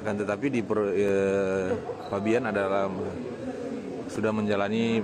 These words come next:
periode kedua sebagai dekan Fakultas Teknik. Ini dia dari informasi yang kami peroleh. Ini adalah dosen-dosen dari Fakultas Teknik Unsrat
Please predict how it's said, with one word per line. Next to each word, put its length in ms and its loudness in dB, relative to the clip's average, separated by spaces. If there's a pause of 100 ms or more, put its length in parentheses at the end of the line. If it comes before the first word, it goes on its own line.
(1200)
periode 240 4
kedua 400 4
sebagai 400 0
dekan 320 -2
Fakultas 480 -4
Teknik. 640 -2 (1000)
Ini 160 -2
dia 320 0
dari 160 0
informasi 400 -2
yang 80 -4
kami 160 -2
peroleh. 320 2 (160)
Ini 160 0
adalah 560 2 (400)
dosen-dosen 800 0
dari 240 0
Fakultas 400 -4
Teknik 320 -4
Unsrat 320 -4